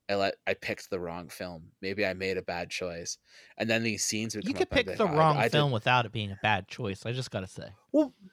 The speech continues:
Speaker 1: but then, like, scenes would come up in this movie, I'd be like, "Oh, no, I made the right choice." You know what I mean? Like, things would happen
Speaker 2: Did you
Speaker 1: throughout
Speaker 2: do
Speaker 1: it,
Speaker 2: the
Speaker 1: and then
Speaker 2: right
Speaker 1: you're just
Speaker 2: thing?
Speaker 1: like, <laughs>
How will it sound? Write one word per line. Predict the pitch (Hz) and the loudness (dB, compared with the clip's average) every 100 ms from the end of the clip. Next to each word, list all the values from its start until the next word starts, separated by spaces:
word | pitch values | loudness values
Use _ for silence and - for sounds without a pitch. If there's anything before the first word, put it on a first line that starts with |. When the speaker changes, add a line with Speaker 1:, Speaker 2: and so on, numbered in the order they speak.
| _ _ _ | _ _ _
Speaker 1:
but | 185 | 4
then, | 202 | 6
like, | 196 143 | 6 4
scenes | - 180 170 | 4 2 2
would | 139 | 0
come | 139 | 0
up | 135 147 | 0 0
in | |
this | 117 - | 0 0
movie, | 127 123 | 0 0
I'd | 98 | -2
be | 104 | 0
like, | 98 - | 0 0
"Oh, | 98 | -2
no, | 95 95 | -2 -2
I | 90 | -2
made | 98 87 | -4 -6
the | 85 | -4
right | 87 - | -4 -4
choice." | - 95 82 - - - - | -4 -2 -4 -6 -8 -8 -6
You | 110 | -2
know | 101 | 0
what | 95 | 0
I | 95 | 0
mean? | 92 98 101 | -2 -4 -4
Like, | 87 87 | -6 -6
things | - 107 110 107 | -4 -4 -2 -2
would | 92 | 0
happen | 104 104 - 95 | 4 4 2 -4
Speaker 2:
Did | 120 92 | -2 2
you | |
Speaker 1:
throughout | 95 | 2
Speaker 2:
do | 113 | 2
Speaker 1:
it, | 101 - | 2 0
Speaker 2:
the | |
Speaker 1:
and | 117 | 0
then | 113 | 0
Speaker 2:
right | |
Speaker 1:
you're | 101 | 0
just | 98 117 117 | 0 0 0
Speaker 2:
thing? | |
Speaker 1:
like, | 71 - _ _ _ _ _ _ _ _ _ 120 | -2 -8 _ _ _ _ _ _ _ _ _ 0
<laughs> | 123 - - 170 - - | 0 2 2 4 2 -4